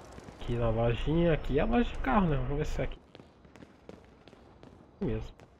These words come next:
Vamos ver que carro tem, cara. Tá ficando grande já, hein, porra.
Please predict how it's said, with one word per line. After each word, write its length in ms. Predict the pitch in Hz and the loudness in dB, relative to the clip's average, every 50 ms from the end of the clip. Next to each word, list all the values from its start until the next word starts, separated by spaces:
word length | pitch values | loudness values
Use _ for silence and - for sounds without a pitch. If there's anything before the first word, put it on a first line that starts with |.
| - - - - - - - _ _ _ _ _ - - - - - | -20 -20 -20 -20 -20 -20 -20 _ _ _ _ _ -20 -20 -20 -8 -4
Vamos 140 | - 123 127 | 0 2 2
ver 80 | 135 - | 2 2
que 120 | - - | 0 2
carro 260 | - 151 139 135 131 127 | 6 6 6 6 4 2
tem, 280 | - 135 127 120 113 | 2 2 4 4 2
cara. 300 | 117 - 110 - - - - - - - - - - - _ _ _ _ _ - | 0 -2 -4 -4 -6 -8 -8 -12 -14 -16 -20 -20 -20 -20 _ _ _ _ _ -4
Tá 80 | 151 - | -4 0
ficando 260 | - - 160 165 147 | 2 4 4 4 6
grande 280 | 143 151 156 156 - 135 | 6 6 6 6 6 6
já, 200 | 131 131 131 127 | 6 6 6 6
hein, 60 | 117 | 4
porra. 240 | - - - - | 2 -2 -4 -6